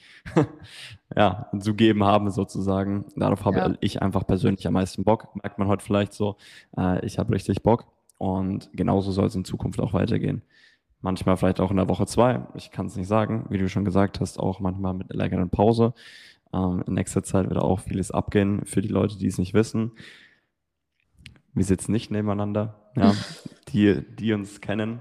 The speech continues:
Speaker 1: äh, ein bisschen enger, die werden wissen, ich bin noch hier in Zypern und du bist in Deutschland. Und wieso das Ganze, was hat uns dazu geführt, werden wir jetzt heute natürlich bis ins kleinste Detail erläutern.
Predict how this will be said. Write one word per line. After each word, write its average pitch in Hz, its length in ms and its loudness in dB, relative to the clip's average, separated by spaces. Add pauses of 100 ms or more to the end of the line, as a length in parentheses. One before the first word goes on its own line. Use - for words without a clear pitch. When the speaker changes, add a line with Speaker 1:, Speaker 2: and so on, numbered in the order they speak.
(140)
Speaker 1:
äh, - 60 -8
ein 98 260 -2
bisschen 98 300 -2
enger, 101 260 2
die 95 140 2
werden 98 240 2
wissen, - 260 0
ich 95 140 -2
bin 101 100 0
noch 95 140 0
hier 95 120 0
in 92 80 -2
Zypern - 360 -2
und 95 220 -8
du 101 80 -6
bist 95 220 -6
in 92 140 -4
Deutschland. 110 540 2 (540)
Und 95 640 -2 (260)
wieso 110 460 4
das 139 200 0
Ganze, 110 540 2 (540)
was - 180 0
hat 107 80 4
uns 104 160 0
dazu 101 320 0
geführt, 123 460 2 (640)
werden 98 340 0
wir 98 60 -2
jetzt - 160 -8
heute 98 200 -4
natürlich 95 680 -8
bis 113 240 -2
ins 110 180 -2
kleinste 101 440 -2
Detail 98 320 2
erläutern. 104 640 0